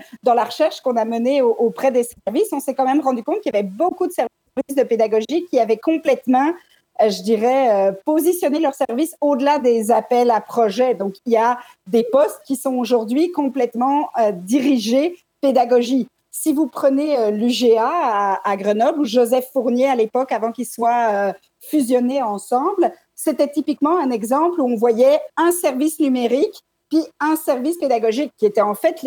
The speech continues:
avec des anciens ou des, des personnes qui avaient des lettres de mission moitié-moitié, maîtres de conférences et conseillers pédagogiques. Donc, eux, ils avaient une expertise. Mais je pense que là où Marie a raison, c'est qu'effectivement,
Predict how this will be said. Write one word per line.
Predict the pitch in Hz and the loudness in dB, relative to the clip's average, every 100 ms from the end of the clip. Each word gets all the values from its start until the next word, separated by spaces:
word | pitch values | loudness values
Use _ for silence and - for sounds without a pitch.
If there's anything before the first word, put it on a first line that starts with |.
| - | -4
avec | 226 202 233 240 | -2 2 0 0
des | 202 233 214 233 | -4 -2 0 2
anciens | 233 226 - 254 247 285 - _ - | 0 -2 -4 -2 0 -2 -8 _ -4
ou | 247 233 | 0 2
des, | 247 240 233 | 4 4 2
des | 208 226 | 2 0
personnes | 226 - 277 302 | 0 2 0 2
qui | 247 | 0
avaient | 214 | 2
des | 226 | 2
lettres | 233 226 | 2 0
de | 247 | 0
mission | 247 - 269 | -2 -2 -4
moitié-moitié, | 262 240 233 262 247 220 208 269 285 349 - - | 0 0 0 -2 0 0 -2 -2 0 -2 -8 -4
maîtres | 240 247 214 | 0 2 2
de | 247 | 0
conférences | 247 240 226 196 226 262 285 - _ 262 | 0 -2 -2 -2 0 0 -4 -8 _ 0
et | 254 262 262 _ - | 2 2 -4 _ -4
conseillers | 262 233 254 254 262 | -2 0 0 0 0
pédagogiques. | 233 214 208 220 180 | 2 2 0 -2 -2
Donc, | 196 - | -4 0
eux, | 285 302 | 2 2
ils | 254 | 2
avaient | 220 254 | 2 2
une | 247 | 0
expertise. | 233 - 220 - 262 214 | -4 -2 -4 -4 -4 -2
Mais | 208 202 - | -2 -2 -4
je | 226 | -2
pense | 320 330 | 0 0
que | 330 | 0
là | 269 277 | 2 2
où | 262 | 2
Marie | 233 269 | 0 0
a | 240 | 0
raison, | 208 202 302 330 | 0 -2 -2 -2
c'est | - 262 | -2 -2
qu'effectivement, | 262 233 233 - 247 226 226 | -2 -4 -6 -4 -2 0 0